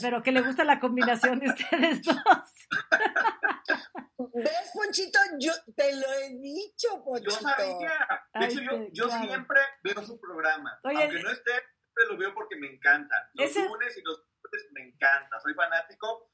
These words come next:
Speaker 3: y ahí estoy siempre viendo.
Speaker 1: Ese mensaje
Speaker 2: Eso.
Speaker 1: de hater que leí fue sin querer, de veras que no, no los leo, te juro, Boris. Impolutos me encantan. A mí me gusta la
Speaker 3: Ay.
Speaker 1: opinión de Aurora, queremos ver a Cooper y a Max. Cooper ya se quedó dormido aquí y había faltado dos días a trabajar, ¿eh? O sea que no, no lo feliciten tanto.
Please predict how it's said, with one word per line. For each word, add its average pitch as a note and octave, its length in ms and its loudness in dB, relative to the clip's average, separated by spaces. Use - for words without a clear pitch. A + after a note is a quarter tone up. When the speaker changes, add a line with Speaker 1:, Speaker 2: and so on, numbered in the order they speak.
Speaker 3:
y C3 60 -6
ahí D3 160 4
estoy G3 320 -4
siempre F#3 400 -2
viendo. B2 340 -10
Speaker 1:
Ese F4+ 220 4
mensaje D#4+ 440 4
Speaker 2:
Eso. E4 120 6
Speaker 1:
de C4+ 80 2
hater D4+ 400 0
que C#4 120 -2
leí A#3 280 0
fue C4+ 180 -2
sin D4+ 180 -2
querer, B3+ 360 0
de A#3+ 120 -2
veras C4 280 0
que C4+ 120 -4
no, B3+ 340 -2
no B3 180 -2
los C4+ 180 -4
leo, B3+ 360 0
te A3 100 -8
juro, C4+ 260 -6
Boris. A#3+ 220 -4
Impolutos C4 640 -2
me C4+ 100 -4
encantan. A#3 760 -2
A A#3 120 -4
mí D4 160 0
me D4+ 100 -4
gusta C#4+ 240 -4
la C4 60 0
Speaker 3:
Ay. B3+ 60 0
Speaker 1:
opinión B3+ 320 0
de B3 60 0
Aurora, C4+ 460 0
queremos C4 380 -2
ver B3+ 140 -2
a B3+ 120 -2
Cooper B3+ 280 -4
y B3 60 -2
a A#3+ 40 -4
Max. C4 280 -6
Cooper C#4 260 -10
ya C#4+ 140 -2
se C4+ 120 -10
quedó B3 220 -6
dormido B3 320 -6
aquí A#3 220 -6
y C#4+ 80 0
había B3 200 0
faltado B3+ 380 -2
dos A#3+ 180 -6
días A#3 160 -8
a A#3+ 80 -8
trabajar, G3+ 480 -4
¿eh? G3+ 80 -8
O G#3 60 -10
sea G#3+ 160 -8
que A3+ 80 -6
no, A#3+ 200 -4
no A#3+ 120 -4
lo B3+ 100 -4
feliciten A#3 580 -10
tanto. D#3+ 320 -16